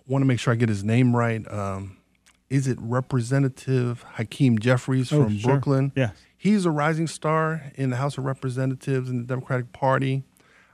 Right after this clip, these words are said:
Speaker 1: I, um, would prefer that he be more progressive, but he's, um, very impressive
Speaker 2: Mm-hmm.
Speaker 1: in how he's handling his business in terms of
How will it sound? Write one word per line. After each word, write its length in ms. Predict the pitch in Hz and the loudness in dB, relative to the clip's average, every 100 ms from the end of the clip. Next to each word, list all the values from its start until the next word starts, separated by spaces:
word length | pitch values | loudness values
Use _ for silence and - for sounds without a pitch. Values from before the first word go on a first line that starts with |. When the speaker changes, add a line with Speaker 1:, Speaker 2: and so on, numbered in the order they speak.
| _ | _
Speaker 1:
I, 480 | - 117 123 131 127 - _ _ _ _ | -10 -4 -2 -2 -4 -10 _ _ _ _
um, 460 | 123 117 110 80 92 - _ | -8 -6 -6 -8 -14 -18 _
would 400 | 123 127 123 113 - _ - | -6 -2 -2 -4 -12 _ -12
prefer 460 | 117 - 139 139 | -12 0 4 4
that 180 | 131 117 | 4 2
he 120 | 127 | 2
be 180 | 117 123 | 2 2
more 200 | 127 123 | 2 0
progressive, 880 | 120 107 120 120 131 - 135 135 - _ _ _ | -2 -6 -2 0 0 0 -2 -2 -8 _ _ _
but 140 | - 113 | -6 -6
he's, 460 | - 151 151 131 | -4 -4 -4 -4
um, 440 | 131 117 113 113 113 _ _ _ _ _ _ _ _ _ - | -4 -4 -4 -6 -10 _ _ _ _ _ _ _ _ _ -8
very 260 | 123 151 170 | 0 4 4
impressive 480 | 160 165 208 - - - | 4 0 -2 -4 -10 0
Speaker 2:
Mm-hmm. 260 | 110 101 117 - | 0 0 -4 -4
Speaker 1:
in 140 | 120 | -4
how 260 | 107 131 123 | -2 -2 -2
he's 420 | 107 131 131 123 | -2 -2 -2 -4
handling 720 | - 127 156 170 143 127 117 123 | -8 -4 -2 0 0 0 -2 -2
his 260 | 131 135 | 0 0
business 540 | 123 139 175 131 110 101 | 4 4 4 2 -2 -6
in 100 | 113 | -6
terms 400 | - 131 123 120 | -4 -4 -2 -4
of 240 | 113 117 | -4 -6